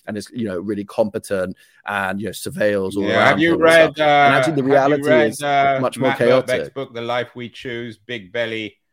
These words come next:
Speaker 2: Delia? Maybe that's the type. The old mafia don who's, yeah,
Speaker 1: I
Speaker 2: who's
Speaker 1: haven't read
Speaker 2: confident
Speaker 1: that
Speaker 2: enough
Speaker 1: one
Speaker 2: to
Speaker 1: yet. I
Speaker 2: have
Speaker 1: did
Speaker 2: it,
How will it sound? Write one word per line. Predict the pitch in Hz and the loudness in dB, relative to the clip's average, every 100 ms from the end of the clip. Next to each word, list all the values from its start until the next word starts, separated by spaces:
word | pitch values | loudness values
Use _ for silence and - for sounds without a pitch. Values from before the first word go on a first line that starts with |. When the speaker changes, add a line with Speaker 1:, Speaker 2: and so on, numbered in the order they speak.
| _ _ _ _ _ _ | _ _ _ _ _ _
Speaker 2:
Delia? | 92 117 117 113 117 117 113 | -14 -10 -8 -6 -4 -6 -10
Maybe | 113 104 101 | -16 -14 -8
that's | 101 101 - | -8 -8 -12
the | - | -20
type. | - 104 95 - | -16 -10 -10 -8
The | 107 | -4
old | 117 117 104 _ | -2 -2 -8 _
mafia | 101 113 110 - 107 | -10 -8 -8 -8 -10
don | 90 104 101 104 104 _ _ _ _ _ _ _ _ _ _ - | -6 -4 -4 -4 -10 _ _ _ _ _ _ _ _ _ _ -10
who's, | 135 107 _ _ _ _ _ _ | -10 -10 _ _ _ _ _ _
yeah, | 107 113 | -6 -2
Speaker 1:
I | 117 | 0
Speaker 2:
who's | 123 | 2
Speaker 1:
haven't | 131 139 151 151 | 0 2 2 2
read | 135 139 | 2 2
Speaker 2:
confident | 131 | 2
Speaker 1:
that | |
Speaker 2:
enough | 123 127 | 2 2
Speaker 1:
one | 110 | 0
Speaker 2:
to | 110 | 2
Speaker 1:
yet. | 120 | 2
I | 113 | 2
Speaker 2:
have | 123 | 0
Speaker 1:
did | |
Speaker 2:
it, | 120 | -2